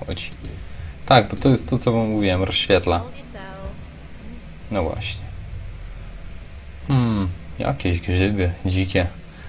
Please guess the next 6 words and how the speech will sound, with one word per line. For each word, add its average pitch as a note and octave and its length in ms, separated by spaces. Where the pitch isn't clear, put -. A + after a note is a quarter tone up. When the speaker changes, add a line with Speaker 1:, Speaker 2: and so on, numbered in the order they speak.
Speaker 1:
tu G#2+ 160
rosną. F2 600
Dobra. F2+ 320
Krze-, - 360
krzak - 380
krzakiem, B2+ 580